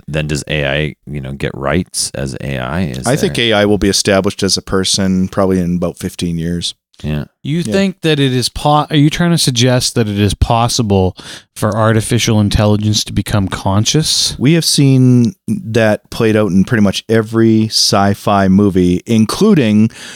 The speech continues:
Speaker 2: one of the most poignant ones ever, uh, Batteries Not Included.
Speaker 3: <laughs> Yeah.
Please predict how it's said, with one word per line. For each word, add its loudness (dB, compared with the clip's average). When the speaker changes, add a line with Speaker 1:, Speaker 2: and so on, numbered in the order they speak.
Speaker 2:
one 0
of 2
the 4
most -2
poignant 2
ones 4
ever, 2
uh, 2
Batteries 0
Not 0
Included. 0
Speaker 3:
<laughs> -12
Yeah. 0